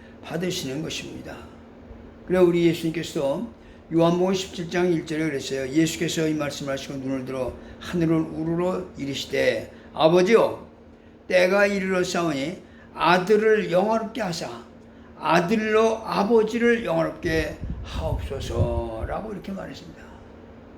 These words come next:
그러니까 아들을 영화롭게 하셔서 아들로 하-, 아버지를 영화롭게 이렇게 해달라고 간구하시는 것입니다.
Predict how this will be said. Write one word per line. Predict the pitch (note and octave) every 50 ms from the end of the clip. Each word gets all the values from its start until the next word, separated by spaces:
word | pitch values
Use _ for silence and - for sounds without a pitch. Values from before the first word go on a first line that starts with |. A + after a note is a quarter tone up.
| - - - - - - - - - - - - - - -
그러니까 | A#3 A#3 G#3 - - - E3 F3
아들을 | F3+ F#3+ F#3 G#3+ A#3 A#3 A#3 A#3 A#3 A#3 G#3+
영화롭게 | F#3+ F#3 F3+ F#3 F#3 F3+ F3+ G3
하셔서 | F#3 E3 D#3 D#3+ D#3+ D#3 - G3 G3 G3+ G3+ A3 - - - - - - - -
아들로 | - F3+ F3+ F#3+ G3 G3 A#3 A3+ A3+ A3 A3 A#3 A3+ A3+ A3 - - - - - - - - -
하-, | - - F3+ F3+ F3+ - E3
아버지를 | D#3 D#3 D#3 D#3 D3+ D#3 D#3 E3 E3
영화롭게 | C#3+ C3+ C3+ C3+ C3+ C3+ A#2+ - D3 C3 A#2+ A#2+ - - - - - -
이렇게 | - E3+ G3 G3 - G3+ F3+
해달라고 | E3+ F3+ F#3 F3 E3 E3 E3+ E3 E3 E3+ E3
간구하시는 | - - - G#3 G3+ G3+ G3 F3+ - G3+ G#3 G#3
것입니다. | - - - - - -